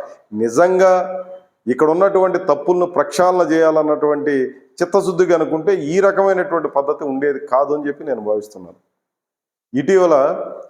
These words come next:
టీటీడీలో ఒక ఆస్ప-, ఒక ఆ కార్యాలయం, ఒక ఆఫీసు తగలబడిపోయింది. తగలబడిపోవడానికి కారణం గత వైసీపీ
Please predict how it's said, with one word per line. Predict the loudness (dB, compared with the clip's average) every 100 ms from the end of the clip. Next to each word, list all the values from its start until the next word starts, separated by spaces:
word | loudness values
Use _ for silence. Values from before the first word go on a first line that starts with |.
| _ -4
టీటీడీలో | -2 0 0 2 0 0 -8 -14 -20 _ -2
ఒక | 0 2
ఆస్ప-, | 2 2 0 0
ఒక | 2 2 2 2 0 -2 -8 -14 -20 _ _ _ 0
ఆ | 0
కార్యాలయం, | 2 2 2 2 2 0 0
ఒక |
ఆఫీసు | 0 0 0 -2 -2 -2 -6 -18 _ _ _ -4
తగలబడిపోయింది. | 0 2 0 -2 -4 -6 -10 _ _ _ _ _ -4
తగలబడిపోవడానికి | 0 0 2 2 2 2 2 0 0 -2 -2 -2 -6 -2
కారణం | 0 2 2 0 -2 -6 -12 _ _ _ _ _ _ 0
గత | 2
వైసీపీ | 4 2 0 -2 -2 -2 -2 -4